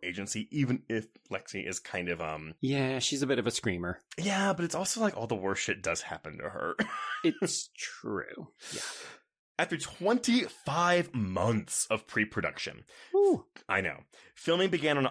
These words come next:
Speaker 1: August twenty-fourth of nineteen ninety-two on the Hawaiian island of Kauai. Uh, the three-week shoot involved various daytime exteriors for Isla Nublar's forest. Um, on September eleventh, though, Hurricane and Nikki came over the island, um, costing a day of shooting.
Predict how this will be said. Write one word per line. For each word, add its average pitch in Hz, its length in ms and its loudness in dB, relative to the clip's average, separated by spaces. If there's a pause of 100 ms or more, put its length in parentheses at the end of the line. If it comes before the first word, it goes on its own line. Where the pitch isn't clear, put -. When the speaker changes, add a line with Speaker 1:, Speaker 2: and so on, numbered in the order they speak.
Speaker 1:
August 139 300 0
twenty-fourth 135 500 2
of 101 120 -4
nineteen 117 320 0
ninety-two 110 580 2
on 113 120 4
the 101 80 2
Hawaiian 131 340 4
island 135 360 4
of 110 120 -2
Kauai. 117 460 0 (440)
Uh, 110 200 6
the 120 100 0
three-week 247 520 2
shoot - 360 2
involved 123 340 2
various 113 400 4
daytime 107 360 2
exteriors 101 580 0 (120)
for 107 220 -6
Isla 104 280 2
Nublar's 92 600 2
forest. 151 720 2
Um, 101 400 4
on 113 120 0
September 151 360 0
eleventh, 127 340 2
though, 151 260 2
Hurricane 139 540 0
and 95 220 -2
Nikki 151 360 -2 (100)
came 151 380 2
over 127 200 4
the 139 160 0
island, 160 400 2
um, 107 160 4
costing 107 400 0
a 87 40 -2
day 95 240 -2
of 87 100 -10
shooting. 175 360 0